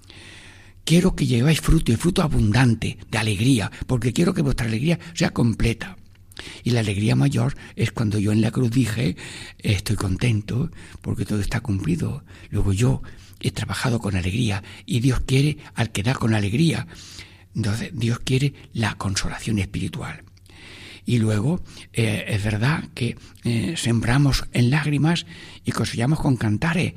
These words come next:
Bueno, pues esos cantares, eh, son una consolación en parte humana, pero en parte divina. Dios te da un premio, Dios te consuela. Has pasado un túnel y ahora vienes una aurora y un amanecer.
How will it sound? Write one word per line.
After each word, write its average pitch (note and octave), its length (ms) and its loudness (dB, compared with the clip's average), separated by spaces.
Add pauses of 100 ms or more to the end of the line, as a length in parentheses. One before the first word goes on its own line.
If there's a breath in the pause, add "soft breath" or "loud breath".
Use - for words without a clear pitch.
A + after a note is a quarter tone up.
(360 loud breath)
Bueno, D#3+ 160 4
pues A2+ 220 -2
esos A#2+ 160 0
cantares, D#3 680 2 (340 loud breath)
eh, - 160 -2
son B2+ 460 2 (200 loud breath)
una A#2 160 2
consolación A2 880 0
en E3 200 -4
parte A2 300 -2
humana, D#3 360 4 (220 loud breath)
pero A2 180 0
en G2 160 0
parte - 300 0
divina. C#3 500 -2 (360 loud breath)
Dios A2 180 2
te A#2 100 0
da C3 100 4
un F3 140 4
premio, F3 600 4 (380 loud breath)
Dios G2+ 200 0
te D#3+ 80 0
consuela. F#2+ 680 -2 (360 loud breath)
Has G#2 120 0
pasado C#3 440 0
un C#3 140 4
túnel E3+ 440 4 (160 loud breath)
y G#2 60 0
ahora A#2 160 4
vienes B2+ 340 2 (180 loud breath)
una A#2+ 200 0
aurora A#2+ 360 0
y D#3+ 100 -2
un C#3+ 100 0
amanecer. C3 540 -4